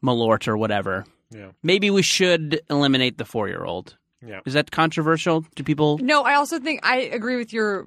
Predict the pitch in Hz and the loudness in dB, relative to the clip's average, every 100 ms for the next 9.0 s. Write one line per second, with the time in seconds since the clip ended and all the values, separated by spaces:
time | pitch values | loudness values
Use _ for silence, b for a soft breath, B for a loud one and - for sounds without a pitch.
0 | - 196 190 175 170 - 185 190 180 170 | -8 -2 0 -2 -10 -8 -6 -4 -6 -10
1 | 175 196 185 208 214 240 254 240 247 233 | -8 -2 2 2 0 -4 -4 0 0 0
2 | 269 254 - 277 285 240 214 196 208 220 | -2 -2 -4 -2 -2 -2 -6 0 4 6
3 | 233 226 220 226 220 208 202 180 170 156 | 6 4 0 -2 -2 -2 -2 -4 -6 -2
4 | 196 175 226 214 208 196 170 170 160 160 | -2 0 2 4 4 4 4 4 2 2
5 | 139 120 104 95 - 262 262 277 277 302 | 2 0 -2 -4 0 0 4 2 4 4
6 | 311 294 269 226 247 330 247 214 220 233 | 4 4 2 2 2 2 2 0 0 -2
7 | - - - - - 220 240 202 247 226 | -4 -10 -10 -10 -6 0 2 2 0 -2
8 | 240 240 233 226 220 226 - 359 302 | -6 2 4 4 2 0 2 4 4